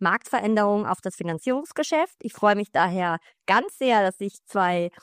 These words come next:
tolle Gesprächspartner am anderen Ende der Leitung habe,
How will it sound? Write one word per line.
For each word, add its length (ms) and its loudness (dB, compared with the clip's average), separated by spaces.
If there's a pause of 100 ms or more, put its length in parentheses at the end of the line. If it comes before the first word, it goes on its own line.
(120)
tolle 240 0
Gesprächspartner 1040 -2
am 140 -2
anderen 340 0
Ende 240 0
der 100 2
Leitung 460 0
habe, 400 2